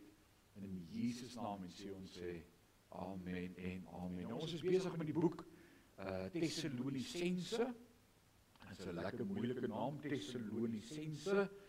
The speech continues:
afgelei van die stad Tessalonika, waaraan Paulus hierdie brief skryf. Nou, hierdie is die eerste brief wat Paulus geskryf het, die heel eerste brief,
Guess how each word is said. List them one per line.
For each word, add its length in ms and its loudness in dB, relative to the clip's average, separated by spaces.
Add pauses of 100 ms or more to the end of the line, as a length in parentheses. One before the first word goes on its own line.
(200)
afgelei 600 4
van 180 -2
die 120 0
stad 340 4
Tessalonika, 1300 4 (560)
waaraan 760 2
Paulus 500 2
hierdie 600 0
brief 320 0
skryf. 500 0
Nou, 120 0
hierdie 320 8
is 100 4
die 120 -2
eerste 360 6
brief 460 8 (400)
wat 220 8
Paulus 380 10
geskryf 540 6
het, 80 -4
die 300 2
heel 320 12
eerste 460 6
brief, 360 8